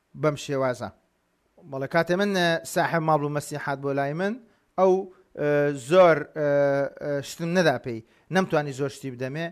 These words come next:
ئێ، بەڵام ئێستا من لای مەسیحم، ئەو ساحب ماڵە.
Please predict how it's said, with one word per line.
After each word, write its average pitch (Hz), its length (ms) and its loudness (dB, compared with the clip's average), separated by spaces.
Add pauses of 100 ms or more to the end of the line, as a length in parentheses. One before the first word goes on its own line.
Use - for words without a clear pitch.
(320)
ئێ، 139 140 -2 (720)
بەڵام 147 400 -2
ئێستا 165 360 -4
من 180 280 0
لای 170 140 4
مەسیحم، 165 520 -4 (140)
ئەو 190 140 10 (800)
ساحب 135 340 -4
ماڵە. 110 320 -8